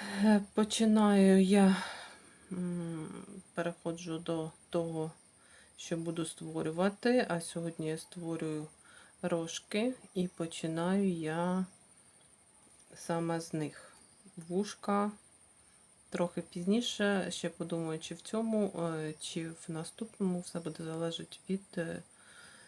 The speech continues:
е, кількості матеріалу, який у мене вийде. Е,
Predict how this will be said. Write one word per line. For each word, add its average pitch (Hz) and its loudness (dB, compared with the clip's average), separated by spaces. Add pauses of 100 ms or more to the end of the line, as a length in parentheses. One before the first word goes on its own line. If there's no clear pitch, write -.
(220)
е, 156 -4
кількості 175 -4 (1700)
матеріалу, 170 2
який 160 -4
у 160 -6
мене 156 -4
вийде. 143 -6 (1400)
Е, 165 -4